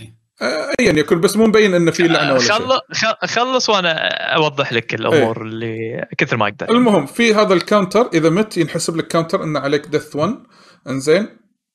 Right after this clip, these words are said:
Speaker 2: آه، لأن كل، إذا مت مرة ثانية راح يزيد الكاونتر إلى اثنين. إنزين، وإذا زاد إلى اثنين،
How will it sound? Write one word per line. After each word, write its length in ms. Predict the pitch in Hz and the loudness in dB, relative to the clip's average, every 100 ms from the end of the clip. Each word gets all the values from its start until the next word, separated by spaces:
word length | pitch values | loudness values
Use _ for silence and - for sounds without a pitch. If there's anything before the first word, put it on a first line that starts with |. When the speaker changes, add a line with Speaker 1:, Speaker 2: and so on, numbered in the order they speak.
| _ - | _ 0
Speaker 2:
آه، 520 | 143 139 135 135 127 | 4 6 8 8 6
لأن 420 | 135 151 202 190 | 4 2 2 0
كل، 300 | 160 233 226 - | 0 0 -2 -2
إذا 180 | 170 160 | 0 2
مت 220 | 196 214 | 2 2
مرة 180 | 202 208 | 2 2
ثانية 320 | 196 220 226 | 4 2 4
راح 140 | 190 165 | 2 2
يزيد 280 | 165 190 165 | 2 2 0
الكاونتر 440 | - 180 180 202 | 2 0 2 0
إلى 160 | 165 160 | 0 0
اثنين. 360 | - 123 107 - _ _ _ - - _ _ _ - | -2 -8 -8 -14 _ _ _ -20 -20 _ _ _ -8
إنزين، 280 | 131 139 170 | 0 2 2
وإذا 220 | 139 135 139 | 2 2 4
زاد 320 | 156 202 175 | 4 4 2
إلى 160 | 165 | 2
اثنين، 560 | 165 196 190 196 247 - | 2 2 2 2 -2 -10